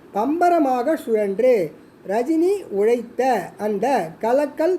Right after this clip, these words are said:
பட வரிசையில் நிற்கும் முரட்டுக்காலை ரஜினியின் திரை வரலாற்றில் முக்கிய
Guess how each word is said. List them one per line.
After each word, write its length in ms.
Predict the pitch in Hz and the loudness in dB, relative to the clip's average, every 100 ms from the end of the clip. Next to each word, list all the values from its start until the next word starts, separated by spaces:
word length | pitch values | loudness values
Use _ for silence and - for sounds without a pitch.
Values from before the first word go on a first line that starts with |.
| - | -2
பட 280 | 208 254 269 | -2 0 0
வரிசையில் 640 | 202 214 175 202 214 311 226 | 0 -2 -2 -2 0 0 0
நிற்கும் 440 | 170 160 247 208 151 - - - 202 | -2 2 4 4 -4 -14 -20 -18 -4
முரட்டுக்காலை 960 | 254 339 339 359 - 208 175 160 226 202 147 - | 0 0 -2 -6 -4 -4 -2 2 2 2 -4 -4
ரஜினியின் 680 | 202 262 370 370 202 214 233 160 - - - | -2 2 2 2 0 -2 -2 -4 -8 -20 -10
திரை 300 | 269 285 359 370 | 0 2 4 2
வரலாற்றில் 680 | 208 208 208 185 165 254 233 165 214 | 0 0 0 0 -4 -2 0 -2 -4
முக்கிய 540 | 262 269 - 381 359 | -8 -6 0 2 2